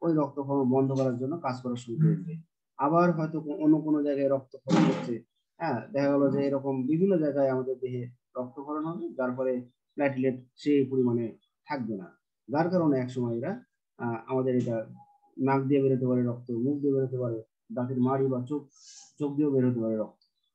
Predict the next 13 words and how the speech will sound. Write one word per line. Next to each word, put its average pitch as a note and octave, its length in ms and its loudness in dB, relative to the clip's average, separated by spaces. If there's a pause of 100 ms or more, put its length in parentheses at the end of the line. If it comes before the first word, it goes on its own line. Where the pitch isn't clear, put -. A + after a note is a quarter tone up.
(1700)
ডেঙ্গু F#3+ 480 8
শক G3+ 340 -2
সিনড্রোম, A2+ 600 0 (180)
রক্তে F3+ 480 0
fluid F#3 380 2
কমে E3 240 4
গিয়ে C#3 260 2
রক্তের D3 440 -2
ঘনত্ব C#3 400 0
বেড়ে D3 220 4
গেলে B2+ 340 0 (720)
হিমো F#3 560 6 (460)
কনসেন্ট্রেশন E3 1000 2